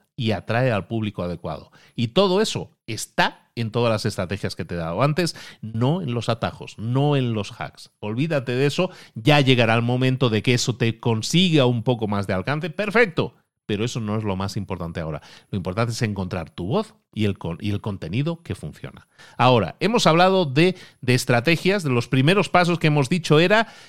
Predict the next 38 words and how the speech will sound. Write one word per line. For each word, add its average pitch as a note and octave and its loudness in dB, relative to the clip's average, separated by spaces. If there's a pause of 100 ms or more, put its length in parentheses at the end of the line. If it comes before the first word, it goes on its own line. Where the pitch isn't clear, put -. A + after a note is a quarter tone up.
(120)
eh, A#2 2
eh, - -6
optimizar D3 4
nuestra B2 2
bio. F#2 -4 (240)
El B2+ 2
segundo F#3+ 2
paso F#3 0
era E3 4
la D3+ 6
investigación C#3 0
de A2 -2
las F2 -6
cuentas A2+ -2
de F#2+ -4
nuestro F2 -8
nicho, F2 -8
de F#2+ -6
nuestro F#2 -10
nicho A2 -4
de G#2 -4
mercado. F2+ -8 (320)
Lo B2 0
siguiente, E3+ 4
la E3 4
creación B2 2
de B2+ 2
contenido, A#2+ 2
lo F2+ -6
que F2+ -10
acabamos D#2+ -10
de E2 -8
ver F2 -6
ahora. A#2 2 (200)
El C#3+ 4
último G3+ 2
paso F3 2
es A3+ -4